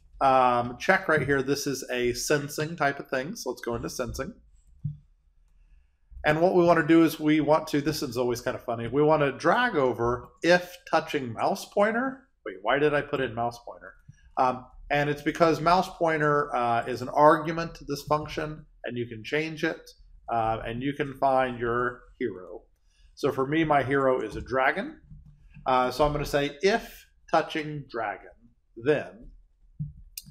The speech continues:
So now this, this is the next question. My car is right here. He's not,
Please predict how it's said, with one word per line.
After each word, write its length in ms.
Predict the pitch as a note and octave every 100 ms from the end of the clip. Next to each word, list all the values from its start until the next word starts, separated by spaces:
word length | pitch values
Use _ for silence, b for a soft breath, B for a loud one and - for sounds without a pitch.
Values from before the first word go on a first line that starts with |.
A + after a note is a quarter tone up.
| b b b -
So 160 | -
now 260 | F#3+ G3+ A3+
this, 240 | G#3+ G#3+ -
this 160 | F#3 G3
is 160 | F#3+
the 80 | F#3
next 220 | E3 E3+
question. 340 | - C3 - C#3 - _ _ _ - -
My 460 | D#3+ G3+ A3+ B3 -
car 500 | - F#3 D#3 A#2 A#2
is 100 | A#2+
right 280 | C3 B2+ C3
here. 400 | B2+ G#2 G2+ - -
He's 180 | G3+ G3+
not, 440 | A#3 B3 G#3 -